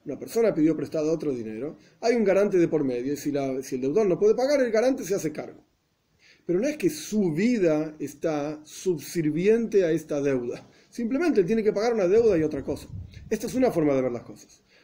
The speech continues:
Otra forma de ver el concepto de un garante es que el garante está en lugar del deudor. El garante es como si él mismo hubiese tomado el préstamo y él mismo es el deudor,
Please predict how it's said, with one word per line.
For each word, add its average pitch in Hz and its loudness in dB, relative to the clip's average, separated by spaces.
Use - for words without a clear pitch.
Otra 233 2
forma 185 2
de 151 4
ver 151 2
el 131 -4
concepto 165 -2
de 165 2
un 151 2
garante 147 0
es - -12
que - -8
el 147 0
garante 180 0
está 175 -4
en 160 0
lugar 185 4
del 214 4
deudor. 208 2
El 160 2
garante 220 2
es 277 0
como 220 0
si 208 -2
él 277 2
mismo 247 4
hubiese 151 4
tomado 143 0
el 127 -6
préstamo 135 -6
y 156 0
él 254 4
mismo 220 4
es 302 0
el 262 2
deudor, 220 2